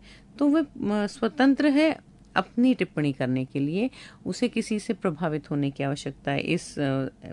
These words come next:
संपादकीय के अंतर्गत नहीं होती है। तो कहने का तात्पर्य क्या है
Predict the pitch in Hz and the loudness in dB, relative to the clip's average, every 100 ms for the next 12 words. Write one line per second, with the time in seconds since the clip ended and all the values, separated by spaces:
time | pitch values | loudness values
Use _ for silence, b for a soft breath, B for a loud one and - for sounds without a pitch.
0 | - - - 156 143 135 135 - 160 147 | -8 -10 -8 -6 -2 -4 -6 -6 -6 -4
1 | 131 123 131 147 240 - B B B - | -4 -4 -4 -2 -4 -4 B B B -6
2 | 165 160 147 151 135 117 - - 139 - | -2 0 0 0 -2 -4 -10 -10 -10 -12
3 | B B B - - 320 359 349 - - | B B B -20 -4 2 4 2 -2 -12
4 | - - - - - - - - - 233 | -16 -18 -20 -20 -20 -20 -20 -8 0 4
5 | 254 320 320 302 180 156 - 147 147 147 | 4 4 4 2 0 -2 -2 -4 -2 -2
6 | 143 175 285 | -2 0 -2